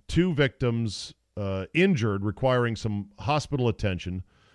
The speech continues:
Uh, they were sent to the hospital with serious but not life-threatening injuries. It was Monte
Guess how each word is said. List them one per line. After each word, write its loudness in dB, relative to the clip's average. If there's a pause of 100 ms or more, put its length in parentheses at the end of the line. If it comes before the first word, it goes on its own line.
(200)
Uh, -2
they 2
were 2
sent 4
to -2
the 4
hospital 0
with 0
serious 4
but -6
not -4
life-threatening -2
injuries. -8 (1120)
It 2
was 4
Monte 2